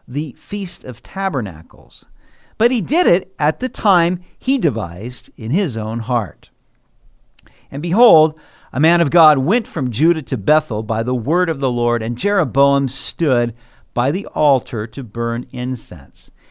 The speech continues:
Then he cried out against the altar by the word of the Lord and said, "O altar, altar, thus says the Lord, behold, a child, Josiah by name,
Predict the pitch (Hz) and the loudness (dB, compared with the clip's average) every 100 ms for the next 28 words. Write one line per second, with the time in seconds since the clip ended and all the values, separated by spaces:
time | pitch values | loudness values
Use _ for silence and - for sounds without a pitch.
0 | - _ 113 226 302 185 185 170 160 151 | -20 _ -4 -2 -2 -2 2 4 6 4
1 | 143 127 139 131 139 135 131 139 113 110 | 2 0 0 -2 0 2 2 0 -4 -2
2 | 113 117 143 131 110 120 143 127 104 - | -2 0 0 0 -2 0 0 0 -2 -2
3 | 120 139 165 - - 196 202 - 104 - | 0 2 0 -2 4 6 6 2 -12 -12
4 | _ _ _ _ _ 208 214 208 - 113 | _ _ _ _ _ 6 8 6 2 -10
5 | 67 - _ _ _ - 113 170 226 - | -10 -20 _ _ _ -14 0 2 2 0
6 | - 208 170 143 175 165 143 110 98 135 | -2 -2 -2 2 2 4 4 2 -2 -6
7 | 104 160 175 175 175 147 _ _ _ - | -6 -4 0 2 0 -4 _ _ _ -4
8 | 147 - - 175 156 139 107 95 101 127 | -4 -4 -4 2 2 2 -2 -6 -4 0
9 | 156 - - 185 170 135 123 123 139 143 | 0 0 0 2 4 4 2 0 -2 -2
10 | 139 | -4